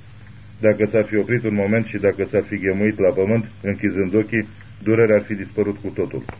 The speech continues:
Știa că așa s-ar fi întâmplat. Dar continua să se târască mai departe. Îi era sete și se simțea înfierbântat,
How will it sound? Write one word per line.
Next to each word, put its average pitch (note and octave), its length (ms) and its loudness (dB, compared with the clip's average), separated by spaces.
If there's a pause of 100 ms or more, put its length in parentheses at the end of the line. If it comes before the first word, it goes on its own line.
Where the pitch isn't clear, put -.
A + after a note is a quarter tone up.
(240)
Știa A#2 360 8
că G2 120 2
așa F#2+ 240 4
s-ar F#2 200 2
fi - 120 -8
întâmplat. E2 640 -4 (560)
Dar G#2 220 4
continua G#2+ 480 0
să G2 180 -6
se F#2+ 140 -6
târască F#2+ 360 0
mai F#2 140 0
departe. E2 500 -2 (600)
Îi G#2 120 2
era G#2+ 220 6
sete A#2 380 -2
și G2+ 200 -4
se G#2 100 -4
simțea G2+ 380 0
înfierbântat, G2 720 0